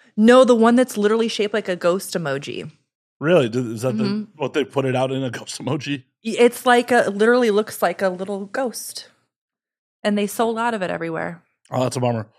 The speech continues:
Speaker 1: Yeah.
Speaker 2: I could maybe talk to my contacts at Ghost. They, they sponsored the show at one point, so.
Speaker 1: Really?
Speaker 2: Mm-hmm.
Speaker 1: Oh, yeah, they were like, "Oh, do you mean that?" And that's what they pointed to. I was like, "No, I'm looking <laughs> for the little emoji tequila bottle." <laughs>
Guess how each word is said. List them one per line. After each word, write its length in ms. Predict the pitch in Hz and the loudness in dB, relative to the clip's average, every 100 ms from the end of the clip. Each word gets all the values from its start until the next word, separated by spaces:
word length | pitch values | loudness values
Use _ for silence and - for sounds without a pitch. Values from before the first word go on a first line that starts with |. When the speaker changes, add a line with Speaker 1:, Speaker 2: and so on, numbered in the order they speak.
| _ _ _ _ | _ _ _ _
Speaker 1:
Yeah. 200 | 190 175 175 _ _ | -20 -20 -20 _ _
Speaker 2:
I 100 | 170 | -8
could 200 | 214 156 _ _ _ - 120 | -8 -8 _ _ _ -16 -6
maybe 260 | 123 123 120 | -2 -2 -2
talk 220 | 123 113 | -2 -2
to 80 | 123 | -2
my 80 | |
contacts 400 | 110 113 113 98 | -4 -4 -4 -6
at 80 | 113 | -8
Ghost. 200 | 113 107 | -6 -4
They, 220 | 147 143 - _ | -2 -2 -4 _
they 160 | 175 175 | 2 4
sponsored 380 | 190 170 156 | 4 2 0
the 60 | 120 | -4
show 200 | - 127 | 0 0
at 60 | 92 | 0
one 140 | 101 | -8
point, 200 | 104 107 | -10 -10
so. 220 | 110 95 - _ _ _ _ | -12 -12 -18 _ _ _ _
Speaker 1:
Really? 500 | 214 269 311 370 381 | 0 4 4 2 0
Speaker 2:
Mm-hmm. 100 | 143 135 - _ _ _ - | -4 -10 -14 _ _ _ -14
Speaker 1:
Oh, 160 | 285 285 | -4 0
yeah, 140 | 262 | 0
they 120 | 262 | 0
were 100 | 285 | 2
like, 180 | 285 285 | 2 0
"Oh, 120 | 294 294 | 0 -2
do 120 | 285 | -2
you 80 | 302 | -4
mean 200 | 311 262 | -2 0
that?" 160 | 269 | 2
And 80 | 202 | 2
that's 180 | 220 - | 0 -2
what 100 | 226 | -6
they 100 | 170 | -6
pointed 400 | - 196 208 196 | -6 -6 -4 -6
to. 160 | - 165 | -6 -4
I 80 | |
was 180 | 156 190 | -4 -4
like, 140 | 220 240 | -8 -6
"No, 120 | 254 | -4
I'm 80 | 247 | -4
looking 280 | 254 285 | -4 -8
<laughs> 0 | |
for 120 | 262 359 | -4 -2
the 80 | |
little 380 | 339 254 254 247 | 0 2 2 0
emoji 400 | 196 196 196 226 | -2 -2 -2 -4
tequila 540 | 220 233 - 196 202 185 | -6 -6 -4 -2 -2 -4
bottle." 840 | 190 - - - - - - _ _ _ _ _ | -6 -8 -12 -12 -16 -16 -20 _ _ _ _ _
<laughs> 500 | 370 359 311 277 254 | -8 -6 -8 -10 -14